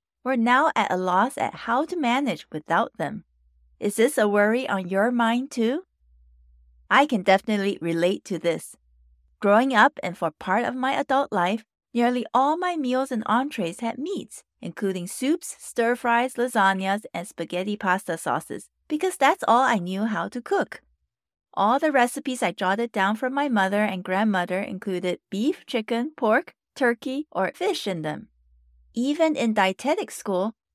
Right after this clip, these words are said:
only the bare minimum was covered on vegan or vegetarian diets. Instead,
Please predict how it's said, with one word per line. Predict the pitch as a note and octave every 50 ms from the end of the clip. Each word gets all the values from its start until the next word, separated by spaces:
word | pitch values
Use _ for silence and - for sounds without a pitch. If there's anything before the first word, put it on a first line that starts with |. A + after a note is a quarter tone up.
| _ - -
only | C4+ D#4+ F#4 G4+ G4
the | - B3+
bare | G#3 - - A#3 C4 C#4+ D#4+
minimum | E4 D4+ B3+ B3+ C4+ D4 C4 A3 G3 E3+ D#3+ D#3+
was | D#3+ E3 - -
covered | - A3 A3 G#3 G3 E3+ D#3 D3+ - -
on | E3 D#3 D3+ - - _
vegan | F#3+ G#3 A3+ B3 A#3+ C4 C4+ C#4+ D4+ C#4+ -
or | D#3
vegetarian | D3 F3+ E3 E3+ E3+ G#3 G#3 - - F#3 F3 F3 E3+ E3+ D#3+
diets. | D3+ D#3 D#3 D#3 - - - - - _ _ _ _ _ _ _ _ _ _
Instead, | - - F#3 F#3+ - - - G3 F#3 G3 A#3+